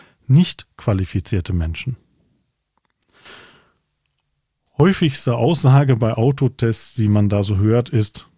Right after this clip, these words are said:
"Das gefällt mir schon ganz gut." <laughs> Da sitzt dann so ein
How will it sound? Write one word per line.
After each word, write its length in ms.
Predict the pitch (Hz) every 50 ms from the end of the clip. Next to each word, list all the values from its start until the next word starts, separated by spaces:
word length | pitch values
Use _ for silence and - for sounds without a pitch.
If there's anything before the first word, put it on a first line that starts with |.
| _ _ -
"Das 280 | - 98 - - - -
gefällt 580 | 120 104 - - - - 127 139 139 - -
mir 180 | 143 127 127 127
schon 400 | - - - - 107 101 101 104
ganz 440 | 101 104 107 120 120 - - - _ _
gut." 480 | - - 85 76 73 - - - - _ _ _ _ _ _ _ _ _ _ _ _
<laughs> 1400 | - - - - - - - - - _ _ _ _ _ - - - - - - - _ _ _ _ _ _ _ _
Da 140 | - 90
sitzt 400 | 90 113 160 - - - - -
dann 180 | 113 104 110 110
so 120 | 101 92
ein 180 | 85 87 82 82